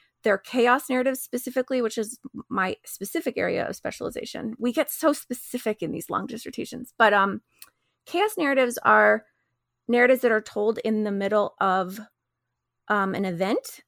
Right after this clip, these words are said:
Um, it can be an illness event. It can be a pandemic. Um, but chaos narratives are kind of defined by the fact that they are in the middle of that experience. They, there is no conclusion yet. Um, often they're marked by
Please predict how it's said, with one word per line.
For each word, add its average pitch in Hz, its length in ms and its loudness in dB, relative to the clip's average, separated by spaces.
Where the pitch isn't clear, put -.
Um, 190 280 0
it - 80 -10
can 208 100 -6
be 196 120 0
an - 80 -4
illness 254 320 0
event. 233 400 -2
It - 160 -8
can 196 100 -6
be 190 140 -2
a - 80 -4
pandemic. 190 840 -4
Um, 175 440 -4
but - 200 -2
chaos 254 260 -6
narratives 208 320 -6
are 180 80 -6
kind 190 220 -8
of 180 60 -10
defined 196 560 -4
by 180 420 -2
the 202 60 -4
fact 208 240 -2
that 180 160 -6
they 190 160 0
are 175 240 0
in 240 180 6
the 220 60 4
middle 220 300 4
of 165 440 -2
that 190 140 0
experience. 180 720 -6
They, 165 440 -4
there 190 240 -2
is 180 200 -6
no 190 280 0
conclusion 208 800 -4
yet. 214 420 -2
Um, 185 280 -2
often 214 380 -2
they're 190 180 -2
marked 190 400 -4
by 180 300 -4